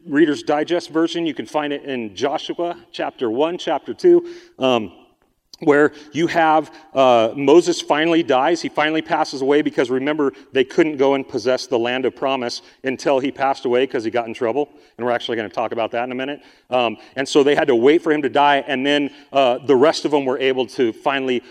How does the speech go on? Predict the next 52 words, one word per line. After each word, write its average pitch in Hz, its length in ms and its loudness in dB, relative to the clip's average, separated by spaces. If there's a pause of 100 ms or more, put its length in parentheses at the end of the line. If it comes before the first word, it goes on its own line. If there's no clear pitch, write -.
move 135 320 0
in 131 200 -2
across 139 340 -4
the 127 100 -6
Jordan 123 480 -2 (240)
and, 120 280 -4
um, 110 280 -2 (120)
take - 260 -4
the 120 100 -4
land 101 300 -8
of 82 100 -14
promise, 95 460 -14
right? 107 300 -4 (320)
But 143 100 -4
the - 80 0
problem 208 540 2
is 117 320 -2 (180)
that, 139 380 -2
that, 139 180 4 (200)
that 139 180 2
in 165 160 2
their 156 120 2
movement 175 520 2
toward 175 220 2
that 170 180 2
land, 170 280 0
and 143 120 2
even 160 160 2
when 165 100 2
they 139 100 0
got 170 260 4
to 185 80 -8
that 147 180 0
land, 139 260 0
other 226 240 4
people 196 500 0 (300)
possessed 220 400 2
it, 120 100 -4 (960)
right? 143 320 -2 (600)
So 170 100 0
there 180 100 10
was 160 100 6
constantly 233 560 0
battles. 170 480 0
There 147 80 4
were 151 120 2
constantly 208 580 0
wars 175 400 4
that 156 120 -2
were 156 120 0
going 165 320 2
on. 147 320 -2